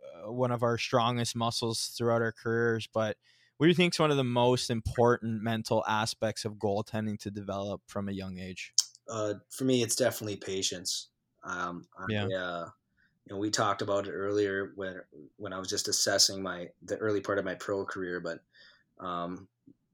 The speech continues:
Speaker 2: patience and then, you know, uh, the element of grit, of being able to, to, uh, get through struggle.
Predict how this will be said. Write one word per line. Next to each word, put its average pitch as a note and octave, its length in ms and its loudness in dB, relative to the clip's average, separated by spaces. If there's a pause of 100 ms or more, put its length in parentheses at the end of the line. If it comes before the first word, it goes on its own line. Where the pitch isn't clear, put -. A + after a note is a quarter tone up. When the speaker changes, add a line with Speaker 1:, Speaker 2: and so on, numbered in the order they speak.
(260)
Speaker 2:
patience B2+ 760 2
and G2 120 -8
then, F#2 240 -8 (140)
you F#2+ 120 -12
know, F2+ 180 -10 (440)
uh, F2+ 200 -8
the F2+ 120 -6
element G2+ 280 0
of F2+ 140 -10
grit, G#2 440 0
of F2 140 -14
being F#2+ 200 -6
able F#2+ 140 -4
to, F#2 140 -8 (300)
to, F#2+ 420 -4
uh, F2+ 180 -4
get - 300 -4
through G#2+ 200 -4
struggle. G#2 640 -2